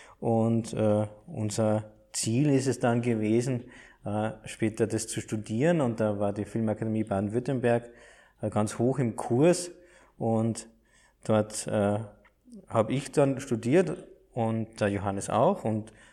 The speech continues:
dort haben wir dann auch den Benjamin kennengelernt, aber das erzählen wir dann sicher noch ausführlicher. Und, ähm,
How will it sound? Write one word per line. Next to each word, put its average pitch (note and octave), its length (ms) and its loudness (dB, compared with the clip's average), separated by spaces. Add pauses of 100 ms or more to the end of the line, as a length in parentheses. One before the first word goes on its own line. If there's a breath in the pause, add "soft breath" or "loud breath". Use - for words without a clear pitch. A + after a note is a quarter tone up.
(180 soft breath)
dort G2+ 160 -4
haben G#2+ 100 0
wir G2+ 60 -2
dann G2+ 160 -2
auch G2+ 100 -6
den G#2+ 100 -4
Benjamin D#3+ 380 2
kennengelernt, D3+ 560 2
aber G#2 160 2
das G#2 180 -4
erzählen G#2+ 300 -4
wir G2+ 80 -4
dann G2+ 120 -6
sicher G#2+ 240 -8
noch G#2 180 -8
ausführlicher. C3 640 -6 (540 loud breath)
Und, G#2+ 600 -4
ähm, G2+ 480 -6